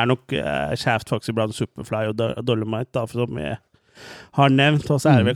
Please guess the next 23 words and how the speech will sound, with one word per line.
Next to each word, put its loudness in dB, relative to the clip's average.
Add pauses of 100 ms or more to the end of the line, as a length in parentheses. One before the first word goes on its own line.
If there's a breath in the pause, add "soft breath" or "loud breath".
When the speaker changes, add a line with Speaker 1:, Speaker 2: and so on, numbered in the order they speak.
(100)
Speaker 1:
kanskje -2
Pam 2
Grier 0
og 2
Richard -2
Roundtree, 0
som, 0 (220 loud breath)
han -2
døde 2
for -4
øvrig -4
for -6
ikke -10
så -6 (220 loud breath)
lenge 0
siden. -2
Det 0
var 2
vel 0
i 2
år, 0
tror -4
jeg. -12